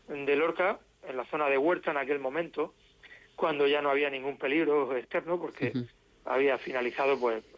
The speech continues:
Speaker 1: la, la, la reconquista en, y la presencia musulmana en el municipio. Y bueno, pues, eh, a partir de ahí, pues, las distintas generaciones fueron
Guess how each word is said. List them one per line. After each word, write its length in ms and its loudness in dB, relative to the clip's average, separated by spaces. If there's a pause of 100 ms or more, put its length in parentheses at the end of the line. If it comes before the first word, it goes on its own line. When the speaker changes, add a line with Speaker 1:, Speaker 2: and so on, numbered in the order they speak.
(680)
Speaker 1:
la, 160 2 (280)
la, 200 2
la 440 -2
reconquista 640 0
en, 400 -6 (460)
y 80 2
la 140 2
presencia 840 0 (360)
musulmana 560 -2
en 80 -4
el 140 -4
municipio. 580 -2 (640)
Y 160 2
bueno, 300 2
pues, 280 2 (100)
eh, 360 0 (1300)
a 80 -2
partir 300 0
de 80 2
ahí, 140 2
pues, 220 2
las 160 0
distintas 360 -4
generaciones 540 -2
fueron 400 0